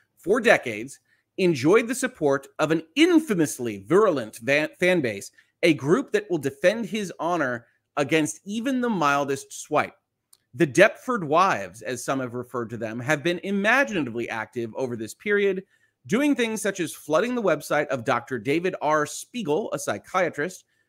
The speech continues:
with negative reviews after he took the stand on Heard's behalf. So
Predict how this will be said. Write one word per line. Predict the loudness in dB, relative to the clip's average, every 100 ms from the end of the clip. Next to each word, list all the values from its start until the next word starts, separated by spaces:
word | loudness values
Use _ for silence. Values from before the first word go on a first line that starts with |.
| -6
with | -4 0
negative | 0 0 -2
reviews | -4 -2 -2 -2
after | -4 -4
he | -8 -10
took | -8 -8 -6
the | -12
stand | -6 -4 -4 -6 -12 _ _ _ _
on | 0 2 0
Heard's | -2 -2 -4 -4
behalf. | -6 0 0 0 -8 _ _ _ _ _ _
So | 0 0